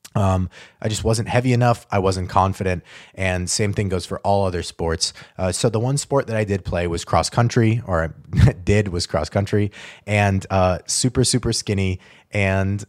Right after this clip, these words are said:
it was all right. Um, I didn't necessarily love it, but it was a way to stay active. Uh, but I always knew that I kind of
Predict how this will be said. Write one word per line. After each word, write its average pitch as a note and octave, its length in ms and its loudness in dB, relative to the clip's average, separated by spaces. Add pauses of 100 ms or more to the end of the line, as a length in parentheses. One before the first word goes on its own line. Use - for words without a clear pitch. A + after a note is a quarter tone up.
it E3 80 0
was E3 300 4
all A#2 140 0
right. F#2+ 400 0 (100)
Um, F#2 320 0
I A2+ 100 0
didn't B2+ 180 0
necessarily A2 540 -2
love F#2 300 2
it, A2 220 0
but F#2+ 120 -4
it E2+ 80 -8
was F2+ 140 -4
a F2+ 60 -4
way F2+ 240 -2
to F#2+ 100 0
stay F#2 300 -2
active. F#2+ 480 -2 (300)
Uh, F#2 220 -2
but A2+ 120 -4
I A2 60 -2
always F#3 320 2
knew C3 240 4
that G#2+ 100 2
I G2 100 0
kind A#2 320 0
of G#2+ 240 -2